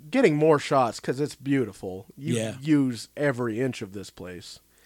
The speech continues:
Speaker 2: And they kinda see Robo Goat and Sli-, and Snizzard, and they're like, "Oh, other way," and they run away, and then they just start chasing them.
Speaker 1: It's a lot of Scooby-Doo right now.
Speaker 2: Yeah.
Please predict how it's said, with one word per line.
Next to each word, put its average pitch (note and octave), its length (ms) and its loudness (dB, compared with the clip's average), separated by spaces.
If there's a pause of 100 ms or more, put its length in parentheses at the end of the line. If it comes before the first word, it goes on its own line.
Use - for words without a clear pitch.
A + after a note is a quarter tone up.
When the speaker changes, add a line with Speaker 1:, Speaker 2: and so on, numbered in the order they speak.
(680)
Speaker 2:
And C#3 360 -2 (180)
they C#3+ 260 2
kinda D3+ 540 -2
see - 340 -2
Robo F3 340 0
Goat E3+ 220 -2
and E3 80 -4
Sli-, E3 220 -8 (320)
and D3+ 120 -4
Snizzard, E3 480 0
and D3 100 2
they're B2 80 2
like, A2 180 -2
"Oh, A3+ 140 0 (180)
other C3+ 180 -6
way," G#3 300 -4
and A#2 100 -6
they A#2 60 -4
run B2 200 -2
away, B2+ 260 2
and A#2 100 0
then A2 300 -6
they A#2 100 -4
just G#2 200 -6
start - 240 -8
chasing F#2 360 -10
them. F2+ 100 -18
Speaker 1:
It's F2 100 -14
a F3+ 60 -4
lot F3 180 4
of D#3 60 -6
Scooby-Doo B2 640 -4 (120)
right D#2 180 -12
now. C2+ 240 -16 (160)
Speaker 2:
Yeah. A#2+ 220 -6